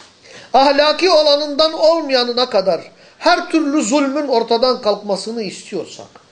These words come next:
eğer beşeriyet arasında gerçek kardeşliğin ve adaletin kurumlaşmasını, tesis edilmesini, yerleştirilmesini istiyorsak, eğer insanların tanısınlar, tanımasınlar,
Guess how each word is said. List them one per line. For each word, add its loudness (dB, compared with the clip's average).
eğer 4
beşeriyet 2
arasında 0
gerçek 0
kardeşliğin -2
ve 2
adaletin 0
kurumlaşmasını, 2
tesis 2
edilmesini, -2
yerleştirilmesini -6
istiyorsak, -2
eğer 4
insanların 0
tanısınlar, 2
tanımasınlar, 0